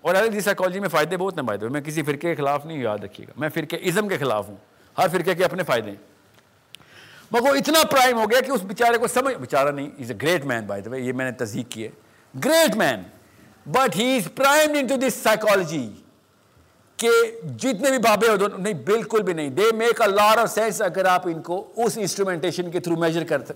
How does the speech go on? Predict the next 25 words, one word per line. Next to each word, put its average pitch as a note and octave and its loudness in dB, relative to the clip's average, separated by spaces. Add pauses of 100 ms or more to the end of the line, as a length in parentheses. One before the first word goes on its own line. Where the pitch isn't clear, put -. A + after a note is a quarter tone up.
(100)
کر B2+ -6
کے B2+ -8
بتائیں۔ G#2+ -10 (840)
I B3+ 4
know C4+ 6
how G3+ 6
this G3 2
works۔ - -2 (1160)
مسئلہ G#3+ 2
یہ C#4 6
پاکستانی B3 2
دو A3 4
نمبر A3 2
جب F#3+ 2 (180)
سنانے G3+ 2
پہ A#3 2
آتا G3+ 4
ہے G3 4
تو F3+ -4
پھر D#3 -6
کہانیاں C3 -4
لپیٹ F3 0
دیتا A3+ 0
ہے F#3 2
ایسی۔ E3 -4